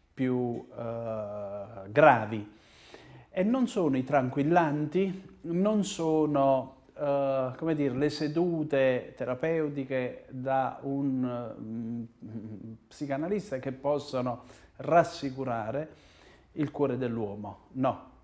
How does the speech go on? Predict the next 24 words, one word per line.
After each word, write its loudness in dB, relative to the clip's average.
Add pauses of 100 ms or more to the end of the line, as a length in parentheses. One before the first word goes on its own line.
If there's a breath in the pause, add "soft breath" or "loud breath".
(160)
la -6
nostra -2
sicurezza -4
viene -4
e -4
giunge -6
appunto -6
dall'Eterno, -2
come -4
dice -8 (220 soft breath)
il -2
re -4
Davide. 2 (260 loud breath)
Su 2
questo 2
tema, 4
Federica, 0
abbiamo 0
qualche 0
contributo 0
tra 0
le -2
nostre -4
ricerche? -4